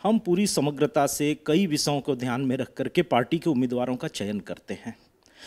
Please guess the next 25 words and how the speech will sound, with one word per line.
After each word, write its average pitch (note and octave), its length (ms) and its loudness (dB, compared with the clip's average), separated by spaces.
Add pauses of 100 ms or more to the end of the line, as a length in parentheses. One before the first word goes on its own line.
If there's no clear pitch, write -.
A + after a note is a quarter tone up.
(160)
और G#2 100 4
जहाँ D3 340 2
तक G#3+ 200 4
ये A3 60 2
आरोप E3 360 4
लगाने D3 300 0
वाले D3 240 0
लोग C3 300 2
हैं, C#3 80 -2
उनको D#3+ 260 -2
याद B2+ 320 -2
होना B2 220 -2
चाहिए, E3 320 -2
ये G3 80 8
वही C#3+ 260 6
लोग B2 280 2
हैं G#2 200 -14 (600)
जिन्होंने G#3 320 4
झारखंड D3 480 2
को A3 120 4
लूटने E3+ 380 0
वालों C#3 260 0
को C#3 200 -2
लेके A2 400 -2
आए। - 240 -10